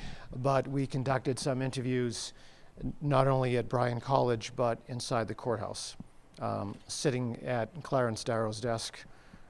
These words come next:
which is one of those goosebump moments. Um, and that kind of collaboration was great with the college, um, uh, Christian University,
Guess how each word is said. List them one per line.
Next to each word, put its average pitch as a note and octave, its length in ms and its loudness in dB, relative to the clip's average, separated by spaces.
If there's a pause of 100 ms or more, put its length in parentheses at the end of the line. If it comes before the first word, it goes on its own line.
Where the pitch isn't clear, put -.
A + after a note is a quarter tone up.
which A#2 240 -4
is A2 160 -2
one A#2+ 120 0
of A2 100 0
those A2+ 200 -2
goosebump B2 480 0
moments. A#2+ 600 0 (760)
Um, D3 460 12 (260)
and D#3 220 8
that G3+ 200 10
kind C4 140 10
of F#3 120 6
collaboration E3+ 880 8
was C#3 220 -2
great D3 260 10
with C#3 140 2
the B2+ 80 -2
college, C3+ 560 6
um, A#2+ 400 0
uh, A#2+ 160 -2 (400)
Christian C#3+ 340 0
University, C3 580 0